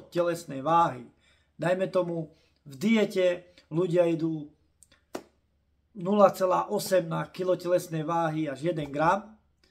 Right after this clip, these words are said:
čo je dosť málo za mňa, ale takto sú odporúčania a v objeme idú trošku viac, gram a pol, dajme tomu, tuku na telesnú váhu.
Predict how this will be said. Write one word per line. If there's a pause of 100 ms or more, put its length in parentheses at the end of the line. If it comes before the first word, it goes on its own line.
(560)
čo
je
dosť
málo
za
mňa, (220)
ale
takto
sú
odporúčania
a
v
objeme
idú
trošku
viac,
gram
a
pol, (560)
dajme
tomu, (240)
tuku (160)
na
telesnú
váhu.